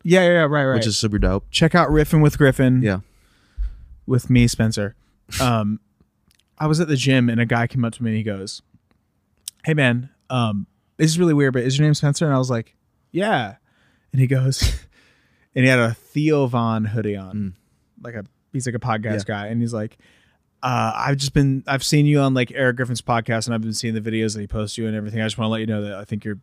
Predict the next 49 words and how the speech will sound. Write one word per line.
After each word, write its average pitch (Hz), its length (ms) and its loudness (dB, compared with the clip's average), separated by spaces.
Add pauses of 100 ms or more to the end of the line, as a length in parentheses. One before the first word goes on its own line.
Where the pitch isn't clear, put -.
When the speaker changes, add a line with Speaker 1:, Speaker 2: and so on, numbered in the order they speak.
Speaker 1:
really 117 220 -4
dope, 107 360 0
and, 101 220 -4 (480)
uh, - 40 -6
I 104 200 -4
love 113 200 2
the 113 100 0
episode." 101 500 -4
Like, 95 380 -18 (760)
and 160 80 4
that 175 60 8
was 190 100 6
just 190 180 2
so 190 140 6
weird 160 320 4
because 151 260 4
it 143 40 2
was, 127 180 0
Speaker 2:
Awesome. 139 60 0
Speaker 1:
like, 131 240 -2
the 139 180 4 (100)
opposite 139 540 2
of 113 120 -2
people 123 280 -2
that 120 180 -2
Speaker 2:
Right. 135 240 4 (240)
Speaker 1:
usually 170 280 6
Speaker 2:
Everyone 214 160 6
Speaker 1:
people 175 160 4
Speaker 2:
thinks 165 40 6
Speaker 1:
that 151 60 4
Speaker 2:
the 110 40 4
Speaker 1:
come 107 100 6
Speaker 2:
other 104 40 4
Speaker 1:
up 104 80 2
to 98 60 2
Speaker 2:
way 139 80 4
Speaker 1:
me 127 40 4
are 120 100 4
Speaker 2:
around. 117 120 2
Speaker 1:
not, 120 220 2 (420)
Speaker 2:
Right, 110 220 0
right, 98 140 -2
Speaker 1:
you 135 60 2
Speaker 2:
right. 117 60 2
Speaker 1:
know, 107 280 -4
forty-year-old 135 720 2
dudes. - 480 -6 (480)
Speaker 2:
That's 107 200 -14